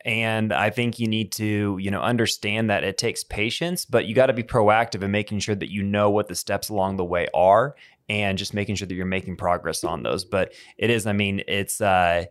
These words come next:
you know, they say patience is a virtue, because if you get impatient, you know, you're gonna get frustrated, you're gonna get angry,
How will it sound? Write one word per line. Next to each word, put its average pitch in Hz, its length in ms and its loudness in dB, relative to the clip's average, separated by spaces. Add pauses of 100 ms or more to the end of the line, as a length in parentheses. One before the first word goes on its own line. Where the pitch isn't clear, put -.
(160)
you 98 80 -10
know, 101 100 0
they 104 80 0
say 107 160 -2
patience 110 440 -2
is 104 120 -4
a 98 60 -4
virtue, 107 480 0
because 95 560 2
if 98 220 -6
you 95 160 -4
get 90 180 -2
impatient, 101 720 -4
you 85 80 -6
know, 90 100 -4
you're 90 220 -4
gonna 87 160 -6
get - 120 -10
frustrated, 113 720 0
you're 92 120 0
gonna 90 140 -2
get 80 200 -8
angry, 117 520 -2